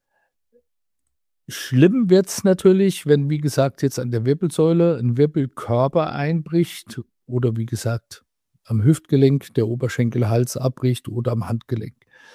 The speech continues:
Ne? Und deswegen können wir uns merken, der Knochen ist ein lebendiges Bewe-, Gewebe, was ständig Umbauprozesse hat. Und bei Osteoporose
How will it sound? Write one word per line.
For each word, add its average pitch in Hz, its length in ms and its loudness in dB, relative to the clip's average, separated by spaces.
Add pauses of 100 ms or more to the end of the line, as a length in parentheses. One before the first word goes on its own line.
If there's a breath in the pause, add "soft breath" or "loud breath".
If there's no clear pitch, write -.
(180 soft breath)
Ne? 123 160 -2
Und 131 280 -4
deswegen 170 340 4
können 156 220 2
wir 156 120 2
uns - 480 -2
merken, 143 680 2 (320 loud breath)
der 123 100 2
Knochen 151 420 4
ist 139 200 -2
ein 123 300 0
lebendiges 143 760 2
Bewe-, 175 560 0 (220)
Gewebe, 160 600 2
was 117 160 -6
ständig 170 580 0
Umbauprozesse 147 960 0
hat. 147 240 2 (380 soft breath)
Und 135 180 0
bei 123 160 2
Osteoporose 147 1300 4